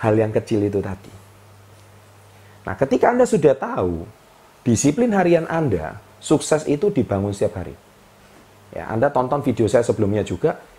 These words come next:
yaitu bagaimana ketiga kebiasaan kecil yang harus Anda lakukan, atau Anda orang sukses lakukan setiap hari. Kuncinya itu setiap hari, day by day. Kalau setiap hari ini Anda tidak disiplin, Anda nggak bisa.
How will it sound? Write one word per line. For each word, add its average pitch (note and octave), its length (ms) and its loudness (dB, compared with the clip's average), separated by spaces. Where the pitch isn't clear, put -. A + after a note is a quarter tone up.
yaitu F#2+ 480 0
bagaimana A2 480 0
ketiga A#2 320 0
kebiasaan G#2 480 0
kecil A2 240 0
yang G2+ 160 0
harus F2+ 160 -4
Anda F#2+ 240 0
lakukan, F#2 480 -6
atau - 320 -2
Anda G#2 240 0
orang G2+ 240 -2
sukses G2 240 -4
lakukan G2 400 -6
setiap F2 240 -8
hari. G#2+ 80 -10
Kuncinya G3+ 320 0
itu G#3+ 160 -8
setiap C#3 240 -6
hari, - 80 -12
day C#3 240 2
by B2 240 -2
day. A#2 160 -6
Kalau G#3 240 6
setiap G#3 320 2
hari F3 160 2
ini F3 80 0
Anda C#3 240 2
tidak B2+ 240 0
disiplin, G2+ 480 -4
Anda A2 240 -6
nggak - 160 -12
bisa. - 240 -16